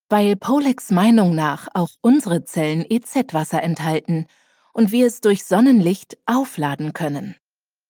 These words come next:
Bewiesen ist Polacks Theorie nicht.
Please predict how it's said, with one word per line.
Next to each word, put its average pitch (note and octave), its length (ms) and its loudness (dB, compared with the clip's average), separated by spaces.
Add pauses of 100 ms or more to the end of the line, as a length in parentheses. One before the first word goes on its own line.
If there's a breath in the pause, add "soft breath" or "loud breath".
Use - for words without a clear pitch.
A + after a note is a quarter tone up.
(400)
Bewiesen A3 580 2
ist - 300 -8
Polacks F#3+ 480 0
Theorie D#3+ 400 0
nicht. D#3 500 -6